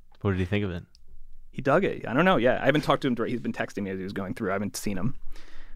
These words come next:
Speaker 2: And then the last thing that was moving was, like, Julie and I, uh, Julie Snyder, who's a co-creator of Cr-, Serial and has been my editor for a long time and used to be the senior producer of This American Life. And so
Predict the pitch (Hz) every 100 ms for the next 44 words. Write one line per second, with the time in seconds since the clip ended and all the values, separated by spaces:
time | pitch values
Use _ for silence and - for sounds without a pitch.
0 | - 135 131 139 147 - 123 107 117 -
1 | 117 110 101 92 90 98 101 95 90 -
2 | - - - - - - - - - -
3 | - 151 165 143 117 104 98 95 - -
4 | - 110 120 107 - 104 95 - 135 -
5 | - 107 95 - - - - 104 95 95
6 | 90 98 95 104 92 78 92 98 - 90
7 | 92 95 - 95 87 82 87 82 113 -
8 | - - 110 - 113 107 - 95 - 101
9 | - 101 - - 117 98 - - _ -
10 | - 123 101 117 120 113 - 101 - 92
11 | 98